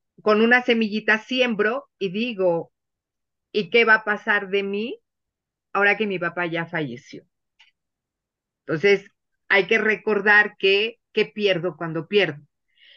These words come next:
Y futurizar en negativo, por ejemplo, es algo que no nos permite avanzar más rápido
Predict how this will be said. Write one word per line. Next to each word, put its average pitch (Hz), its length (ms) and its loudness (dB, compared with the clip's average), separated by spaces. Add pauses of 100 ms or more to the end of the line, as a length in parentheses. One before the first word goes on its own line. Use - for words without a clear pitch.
Y 226 100 0
futurizar 247 580 2
en 311 100 0
negativo, 233 500 -2
por 196 140 -4
ejemplo, 190 640 -4
es 214 320 -2
algo 202 420 0
que 208 120 -6
no 185 140 -6
nos 196 380 -8
permite 190 760 -2
avanzar 170 480 -4
más 175 280 -4
rápido 175 600 -4